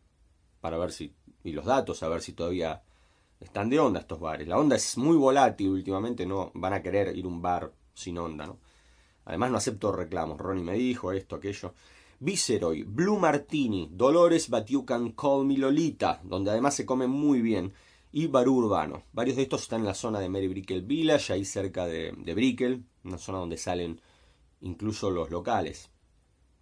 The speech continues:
Discos ahora. Anotá de vuelta Nicky Beach, Cameo, Dream y Clevelander. En Clevelander a veces tocan bandas,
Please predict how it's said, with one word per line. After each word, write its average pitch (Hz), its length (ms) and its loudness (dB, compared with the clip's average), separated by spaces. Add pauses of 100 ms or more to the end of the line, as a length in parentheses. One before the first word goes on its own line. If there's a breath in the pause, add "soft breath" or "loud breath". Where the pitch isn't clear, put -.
(560)
Discos 117 440 -2
ahora. 85 320 -4 (1300 soft breath)
Anotá 104 360 0
de 107 80 0
vuelta 127 380 2
Nicky 143 240 0
Beach, 104 420 -6 (120)
Cameo, 101 460 -2
Dream 107 420 -2
y 110 100 -10
Clevelander. 98 800 2 (580)
En 92 120 -8
Clevelander 110 500 0
a 101 60 2
veces 107 240 -4 (100)
tocan 98 300 -4
bandas, 160 580 -2